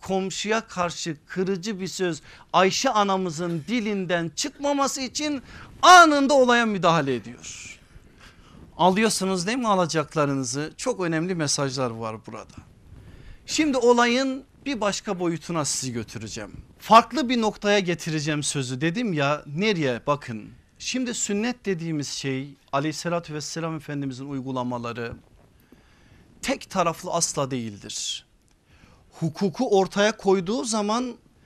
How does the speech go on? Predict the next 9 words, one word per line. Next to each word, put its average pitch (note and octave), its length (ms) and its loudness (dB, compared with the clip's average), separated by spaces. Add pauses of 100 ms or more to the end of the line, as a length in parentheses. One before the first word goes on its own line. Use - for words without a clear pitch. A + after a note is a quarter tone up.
(380)
karşıda G3 680 2
kaç - 420 0
tane G3 400 0
taraf G#3 480 0
varsa B3+ 520 2 (500)
tarafların A3 800 2
tamamının G#3 840 -2
hukukunu F3+ 640 -6
gözetir. A#2+ 720 -8